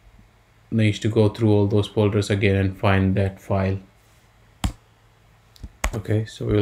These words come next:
we'll, uh, put it to green again. Now, adding a background image. It's same like that actually, that,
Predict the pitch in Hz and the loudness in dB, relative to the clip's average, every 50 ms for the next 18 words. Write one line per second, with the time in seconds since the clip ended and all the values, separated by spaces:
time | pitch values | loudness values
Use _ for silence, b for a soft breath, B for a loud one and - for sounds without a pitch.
0 | 101 101 - - - _ - - - _ b b b b b b b _ _ _ | 0 -2 -4 -10 -18 _ -20 -20 -20 _ b b b b b b b _ _ _
1 | _ _ _ _ _ _ _ - - _ _ _ _ _ _ _ _ _ _ - | _ _ _ _ _ _ _ -8 -8 _ _ _ _ _ _ _ _ _ _ -20
2 | - - - _ _ _ _ _ _ _ _ _ - 117 110 110 104 104 104 104 | -20 -20 -20 _ _ _ _ _ _ _ _ _ -6 -2 0 0 2 2 2 2
3 | 104 104 104 - - _ _ _ _ - 110 107 107 107 - _ _ - 113 107 | 2 0 0 -2 -4 _ _ _ _ -2 -2 0 -2 -4 -6 _ _ 0 0 0
4 | 110 - - - 117 110 110 104 104 101 95 101 104 104 104 110 110 - - - | 0 -4 0 2 4 6 6 6 4 2 4 4 4 4 4 2 2 2 2 2
5 | - b b b b b b b b b b b b b b b b b _ _ | 2 b b b b b b b b b b b b b b b b b _ _
6 | _ _ _ _ _ - 120 113 113 107 104 101 101 101 - - _ _ _ _ | _ _ _ _ _ 0 4 6 6 6 6 4 2 -2 -6 -16 _ _ _ _
7 | _ _ _ _ _ _ _ _ _ _ _ _ _ _ _ _ _ _ _ - | _ _ _ _ _ _ _ _ _ _ _ _ _ _ _ _ _ _ _ -14
8 | - - _ _ _ _ _ _ _ _ _ _ _ _ _ - - _ - - | -14 -14 _ _ _ _ _ _ _ _ _ _ _ _ _ -20 -20 _ -20 -20
9 | - - _ _ _ _ _ _ _ _ _ _ _ - - _ b b b b | -20 -20 _ _ _ _ _ _ _ _ _ _ _ -20 -20 _ b b b b
10 | b b b b b - - _ - 123 117 117 117 117 113 110 104 110 107 104 | b b b b b -20 -12 _ -2 0 4 4 4 6 4 4 4 4 4 4
11 | 107 113 107 107 104 104 101 101 101 101 101 101 101 - - - - _ _ _ | 4 4 4 4 4 4 2 2 2 0 0 -2 -4 -6 -12 -18 -20 _ _ _
12 | _ _ _ - - 110 - - 143 139 139 131 117 107 101 101 95 95 110 101 | _ _ _ -10 -8 -8 -2 2 4 4 6 6 6 8 6 6 6 4 2 2
13 | 95 92 95 104 98 - - - 110 98 98 95 98 95 95 92 92 - - | 2 2 0 -2 -6 -8 -6 -4 -2 0 0 0 0 0 0 -2 -4 -8 -14